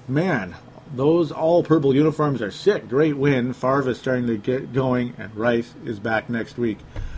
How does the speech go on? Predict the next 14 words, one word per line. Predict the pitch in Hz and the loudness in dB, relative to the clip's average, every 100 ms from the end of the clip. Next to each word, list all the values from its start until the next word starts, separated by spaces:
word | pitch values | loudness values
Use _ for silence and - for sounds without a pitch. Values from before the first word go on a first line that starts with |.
| - - - - | -6 -6 -6 -4
I | 120 | 0
wish | 143 143 | 0 0
he | 135 | 2
was. | 170 160 123 - - - - - - | 4 4 2 -10 -20 -20 -20 -12 -12
Oh, | - 139 160 | -4 4 6
I | |
wish | 147 151 | 6 4
he | 143 | 0
was. | 120 101 90 - 127 | -2 -4 -8 -10 -6
This | 131 | -4
was | 127 | -2
last | 123 113 - | 0 -2 -2
Monday. | 123 113 107 107 - - - - - - - - - - - - - | -4 -2 -4 -6 -12 -20 -20 -20 -20 -20 -20 -20 -20 -20 -20 -20 -8
Coleman, | 139 139 131 131 131 | -2 -2 -2 -6 -8